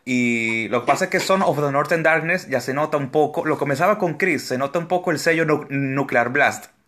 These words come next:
tanto en la, en las letras, en las, en las composiciones, en el logo del grupo que cambió. Bueno, no, ya había cambiado de antes, pero,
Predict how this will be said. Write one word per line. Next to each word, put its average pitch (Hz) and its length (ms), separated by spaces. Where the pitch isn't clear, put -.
tanto 120 540
en 127 380
la, 104 680
en 127 140
las 120 140
letras, - 480
en 131 140
las, 107 680
en 127 60
las 120 100
composiciones, 160 840
en 123 160
el 117 140
logo 196 260
del 135 180
grupo 175 380
que 123 160
cambió. 127 500
Bueno, 135 220
no, 139 220
ya 131 120
había 165 180
cambiado 156 380
de 131 100
antes, 151 300
pero, 113 720